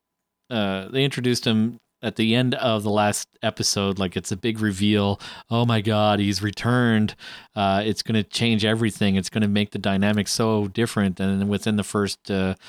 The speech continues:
uh, oh, I guess fifteen minutes of the episode, he gets a bolt through the neck, and it, well, that's it. Fifteen minutes is, uh, the only,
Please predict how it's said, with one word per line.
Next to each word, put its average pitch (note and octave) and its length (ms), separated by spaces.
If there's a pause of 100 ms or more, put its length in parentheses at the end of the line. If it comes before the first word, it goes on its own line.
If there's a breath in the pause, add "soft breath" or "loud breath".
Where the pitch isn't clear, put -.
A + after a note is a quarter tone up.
(500 loud breath)
uh, F#2 540
oh, A#2+ 80
I G2+ 40
guess F2+ 220
fifteen G2+ 560
minutes F2+ 300
of F2+ 120
the F2 160
episode, E2+ 540 (580)
he A#2 100
gets - 200
a F2+ 80 (160)
bolt F2 240
through F#2 240
the E2 80
neck, E2+ 300
and E2+ 100
it, F2+ 160
well, F3 160
that's F3 220
it. G3+ 240
Fifteen F3+ 360
minutes F3+ 280
is, C3 380
uh, A#2+ 220
the A#2 160
only, C3 220